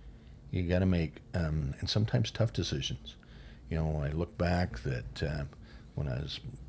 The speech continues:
college with no money and struggling, trying to figure out where I was gonna go and what I was gonna do and how I just feed myself.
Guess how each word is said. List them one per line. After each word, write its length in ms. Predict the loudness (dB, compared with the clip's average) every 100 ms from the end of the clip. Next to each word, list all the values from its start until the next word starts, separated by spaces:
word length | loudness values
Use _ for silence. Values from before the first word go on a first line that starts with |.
| -8
college 440 | 4 6 6 4 -2
with 100 | -2
no 200 | 2 4
money 520 | 4 4 4 4 2
and 200 | 2 -2 -6 -10 -10
struggling, 460 | 0 2 4 2 2
trying 220 | 0 -2
to 40 | 0
figure 240 | -2 2
out 180 | 0 -2 -10 -14 -2
where 120 | 2
I 40 | 2
was 100 | 2
gonna 160 | 2
go 220 | 4 4 4
and 120 | 4
what 120 | 2
I 40 |
was 100 | 0
gonna 140 | 0 0
do 200 | 2 2
and 100 | 2
how 160 | 0
I 100 | 0 -2 -8 -8
just 220 | -8 -4 2
feed 240 | 4 4
myself. 440 | 0 -4 -6 -10